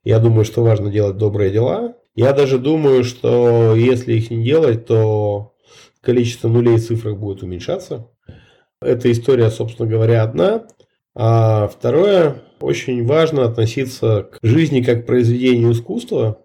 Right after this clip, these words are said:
и чувствовать себя режиссером этого произведения. И очень важно относиться к бизнесу как к игре.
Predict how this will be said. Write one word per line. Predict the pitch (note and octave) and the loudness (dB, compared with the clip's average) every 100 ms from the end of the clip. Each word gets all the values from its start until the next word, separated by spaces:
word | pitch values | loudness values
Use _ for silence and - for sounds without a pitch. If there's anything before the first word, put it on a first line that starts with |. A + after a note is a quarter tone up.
| _ | _
и | B2 A#2 A2+ A2 G#2+ A2 _ _ _ _ _ | -2 2 4 4 0 -2 _ _ _ _ _
чувствовать | - D3 - A#2+ | -10 -8 0 0
себя | A#2 B2+ A#2+ | 2 2 4
режиссером | A2+ A2+ A2+ D#3+ F3+ C3 A2 B2+ | 2 2 0 0 2 0 -2 -10
этого | A2+ A2+ | -6 -4
произведения. | G#2+ A2 G#2+ G#2+ A2 G2 F2+ - _ _ _ _ _ _ | -2 -2 -2 -2 -2 -2 -4 -10 _ _ _ _ _ _
И | - A2+ A#2 | 0 2 4
очень | A#2+ B2+ B2+ | 2 0 0
важно | C3 D3 C3+ A2+ | 2 2 2 -2
относиться | A2 G#2+ C#3+ A#2 | -2 -4 -6 -4
к | G#2 G#2 | -6 -4
бизнесу | C3 B2 G#2+ | -2 -2 -2
как | - A#2 A2+ | -2 -4 -4
к | |
игре. | A2+ G#2+ A#2 D#2+ | -4 0 0 0